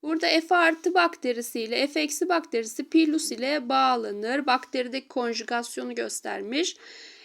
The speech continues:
Ee, tek zincir plazmitle F artı bakterisindeki plazmit zincirlerinden biri F eksi bakterisine aktarılıyor. Sonra ne oluyor? F artı ve F eksi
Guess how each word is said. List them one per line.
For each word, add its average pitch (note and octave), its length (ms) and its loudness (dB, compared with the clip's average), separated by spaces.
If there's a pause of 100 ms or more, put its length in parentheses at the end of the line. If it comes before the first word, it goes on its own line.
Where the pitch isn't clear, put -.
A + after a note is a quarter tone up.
Ee, B3+ 440 2
tek F4 200 4
zincir C4+ 380 2
plazmitle A#3+ 1120 0
F D#4 80 2
artı D4 340 2
bakterisindeki A#3+ 760 0
plazmit C#4 480 2
zincirlerinden A#3 920 0
biri D4 400 0
F - 100 -6 (220)
eksi C4+ 380 -2
bakterisine D4+ 800 0
aktarılıyor. C4 1080 -2 (840)
Sonra F#4+ 380 4
ne G#4 120 4
oluyor? D#4 380 4
F E4 280 2
artı F4 380 4
ve D4+ 180 4
F E4+ 120 0
eksi F4+ 380 2